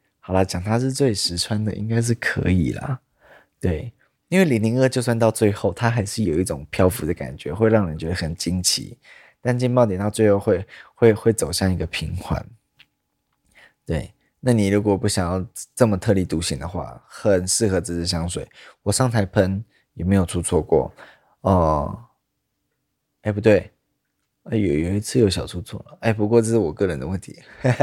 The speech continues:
<laughs> 好，讲一下这故事。也是我上台之后呢，因为我，我，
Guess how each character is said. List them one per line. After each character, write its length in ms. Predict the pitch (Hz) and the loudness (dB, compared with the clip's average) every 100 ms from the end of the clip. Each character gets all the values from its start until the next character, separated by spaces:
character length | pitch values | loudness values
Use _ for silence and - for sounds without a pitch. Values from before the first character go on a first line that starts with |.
| 143 - 151 156 | 4 2 -2 -4
<laughs> 760 | - - _ _ - - - | -6 -20 _ _ -20 -18 -12
好， 160 | - 98 | -2 0
讲 160 | 104 104 | 2 2
一 60 | |
下 140 | 123 143 | 2 2
这 100 | 143 | 2
故 180 | 135 | 2
事。 220 | 127 127 120 - - - | 2 0 -2 -12 -20 -2
也 160 | 107 | 2
是 100 | 120 | 2
我 140 | 165 120 | 2 2
上 180 | 139 131 | 0 0
台 240 | 104 95 | 0 0
之 140 | 98 | 2
后 160 | 113 110 | 2 2
呢， 340 | 90 78 98 - _ _ _ _ - | 0 -4 -6 -10 _ _ _ _ -2
因 120 | 143 | 2
为 80 | 131 | 4
我， 200 | 82 73 | 2 -2
我， 340 | 85 87 | -4 -6